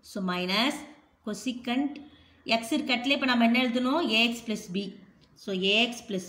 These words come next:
B plus c. ஓகேவா? So, இதை minus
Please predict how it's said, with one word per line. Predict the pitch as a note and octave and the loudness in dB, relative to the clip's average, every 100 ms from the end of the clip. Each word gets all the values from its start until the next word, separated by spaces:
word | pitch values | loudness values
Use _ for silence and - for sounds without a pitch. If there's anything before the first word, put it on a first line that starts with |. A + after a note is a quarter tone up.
| - | -8
B | G3 A3+ E4+ - - - _ _ - - _ _ _ _ - _ - _ _ _ _ _ | -2 0 0 -2 -12 -20 _ _ -20 -20 _ _ _ _ -20 _ -20 _ _ _ _ _
plus | A#3 D4 - - - | -2 0 -2 -12 -8
c. | A3+ F#3 - - - - - | -6 -6 -10 -20 -20 -20 -18
ஓகேவா? | G3+ C4+ D4 F3+ - - - _ - | -6 0 2 0 -4 -16 -20 _ -10
So, | G#3 F#3+ | -4 -4
இதை | F3 G#3 D4+ - F3 | -2 -2 -4 -6 -6
minus | E3+ E3+ F#3+ B3+ | -4 -4 -2 -2